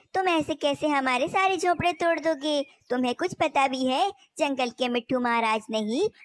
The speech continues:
हमें यहाँ पर रहने के लिए जगह दी है। तुम फिर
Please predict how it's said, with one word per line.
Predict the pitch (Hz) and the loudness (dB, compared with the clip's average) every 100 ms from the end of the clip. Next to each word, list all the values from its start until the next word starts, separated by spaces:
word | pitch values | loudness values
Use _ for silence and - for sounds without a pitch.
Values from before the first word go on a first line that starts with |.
| 403 | -4
हमें | 339 | 0
यहाँ | 330 320 285 | 0 0 0
पर | 247 254 | 2 0
रहने | 247 240 233 | 2 0 -2
के | 214 233 | -2 -2
लिए | 208 254 370 | -2 -2 -2
जगह | 359 330 330 | -2 0 0
दी | 285 311 | 0 0
है। | 311 302 285 - _ | 0 0 -4 -10 _
तुम | 254 254 | -2 -2
फिर | - 247 381 | 0 0 -2